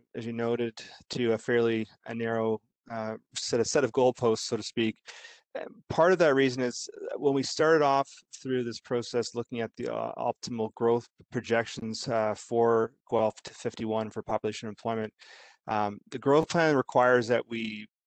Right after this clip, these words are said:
project to a minimum of that two hundred three thousand and a hundred seventeen thousand, um, so two hundred three thousand jo-, uh, people and a hundred seventeen thousand employment target. We can go higher than that, um, but we have to justify why we would go higher. So through, um,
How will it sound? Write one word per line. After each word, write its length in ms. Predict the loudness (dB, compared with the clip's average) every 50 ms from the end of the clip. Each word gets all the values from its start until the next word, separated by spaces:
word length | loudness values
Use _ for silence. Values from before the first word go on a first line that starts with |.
| _ _ _
project 320 | -6 0 0 0 0 0
to 140 | 0 2 2
a 40 | 2
minimum 440 | 2 2 2 2 2 0 0 -2 -4
of 100 | -4 -2
that 220 | 0 2 2 2 0 _
two 160 | -6 -4 -2
hundred 240 | 0 0 0 -2 -4
three 160 | -6 -8 -8
thousand 500 | -6 -2 -2 -2 0 0 -2 -2 -4 -6
and 80 | -8 -8
a 40 | -8
hundred 260 | -6 -6 -6 -8 -6
seventeen 380 | -8 -8 -8 -8 -10 -14 -16 -12
thousand, 340 | -10 -10 -8 -8 -10 -12 -16 -16 -18 _ _ _ _
um, 360 | -10 -8 -6 -6 -6 -8 -10 -14 _ _ -20 -18 -14
so 160 | -12 -12 -10 -4
two 100 | 2 4
hundred 160 | 4 4 4
three 140 | 2 2 2
thousand 280 | 4 2 2 0 -2 -6
jo-, 120 | -6 -6 -6 -6
uh, 120 | -6 -8 -8 -6
people 340 | -6 -6 -4 0 2 2 2
and 100 | 2 0
a 40 | -2
hundred 240 | -2 -4 -4 -4 -2
seventeen 340 | -2 -4 -4 -4 -8 -12 -10
thousand 320 | -8 -8 -8 -8 -8 -12
employment 460 | -14 -12 -8 -6 -4 -4 -4 -6 -6
target. 400 | -6 -4 -4 -4 -4 -4 -6 -8 -8 -14 -20 -20 -20 -20 -20 -20 -20 -18 _ 0
We 120 | 2 2
can 160 | 2 2 0
go 200 | 2 4 4 4
higher 380 | 4 4 4 4 6 6 4 4
than 160 | 4 2 0
that, 280 | 0 -2 -2 -2 -4 -6 -10 -10 -4
um, 420 | -2 0 2 4 4 4 2 0 -2 -10 _ _ _
but 120 | 2 2
we 80 | 4 4
have 160 | 4 2 2
to 80 | 0 0
justify 500 | 0 0 0 0 -4 -4 0 0 2 2
why 300 | 2 2 2 4 4 2
we 100 | 0 -2
would 120 | -4 -4
go 100 | -4 -4
higher. 340 | -4 -4 -4 -6 -6 -6 -8
So 160 | -10 -10 -12 -12 -10 -2
through, 320 | 2 4 4 4 4 2 0 -4 -12 -20 -20 -20 -20 _ _
um, 400 | 0 2 2 2 2 0 -2 -4